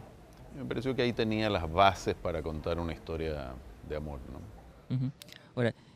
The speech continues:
Speaker 2: eh, esta novela, digamos, en esta relación de entre el pintor alemán y esta mujer que era novelista, si no me equivoco,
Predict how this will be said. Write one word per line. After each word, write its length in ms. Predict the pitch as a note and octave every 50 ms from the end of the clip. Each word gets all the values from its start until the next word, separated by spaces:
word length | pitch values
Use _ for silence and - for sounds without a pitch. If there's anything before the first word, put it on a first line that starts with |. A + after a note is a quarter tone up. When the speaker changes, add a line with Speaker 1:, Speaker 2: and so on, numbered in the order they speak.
| - - - -
Speaker 2:
eh, 540 | A2 G#2+ A2 G#2 - - - - - - - -
esta 180 | B2+ - C#3+
novela, 460 | C#3+ C3 B2 B2+ C3 B2+ B2 B2 B2
digamos, 340 | A#2+ A2+ G2+ G2+ G#2 G2+ C3+
en 60 | -
esta 280 | G#2+ A2+ - B2 A#2+ A2+
relación 680 | G#2+ G2+ F#2 F#2 F#2+ - - A#2 A#2 A2+ A2+ G#2+ G2+ G2
de 80 | F#2+
entre 260 | F#2 F#2 - - G2
el 160 | F2+ F2+ F2 -
pintor 680 | - - F#2 F#2 - - G#2 G#2 G#2 G#2 G#2 G2+ G2+ G2
alemán 560 | F#2+ G2 G2 G2+ G#2+ G#2+ G2+ G2 G2+ - - -
y 280 | - E2+ F2 F#2+ F#2+
esta 260 | - - - - G2
mujer 240 | G2 G2 - G#2 G2
que 80 | - G2+
era 140 | G2+ G2+ G2+
novelista, 580 | G2 F#2+ F#2+ G2+ A2 A2+ A#2 - - G#2 G#2+
si 140 | A#2 - G2
no 180 | F#2+ G2 G2 G2
me 60 | G2+
equivoco, 460 | - - G2 G2 F#2+ - G#2+ G#2+ -